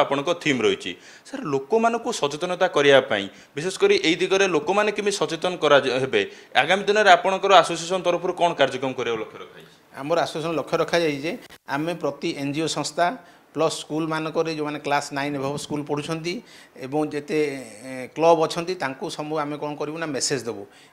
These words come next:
Speaker 2: କି ଆପଣମାନେ କୌଣସି, ବର୍ତ୍ତମାନ ଗଭର୍ଣ୍ଣମେଣ୍ଟ ଅଫ୍ ଇଣ୍ଡିଆ କ'ଣ କରିଛି ନା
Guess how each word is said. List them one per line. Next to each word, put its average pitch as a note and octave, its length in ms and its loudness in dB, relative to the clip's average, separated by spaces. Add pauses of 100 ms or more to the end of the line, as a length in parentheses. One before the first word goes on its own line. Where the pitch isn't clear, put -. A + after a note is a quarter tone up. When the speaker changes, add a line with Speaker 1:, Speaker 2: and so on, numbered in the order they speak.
Speaker 2:
କି D#3+ 120 -8
ଆପଣମାନେ D#3 460 -2 (100)
କୌଣସି, D3+ 340 -6 (380)
ବର୍ତ୍ତମାନ D#3 300 -4
ଗଭର୍ଣ୍ଣମେଣ୍ଟ C#3+ 280 -4
ଅଫ୍ D3 140 -6
ଇଣ୍ଡିଆ D3 160 -4
କ'ଣ C#3+ 240 -6
କରିଛି D3+ 240 -6
ନା E3+ 100 -8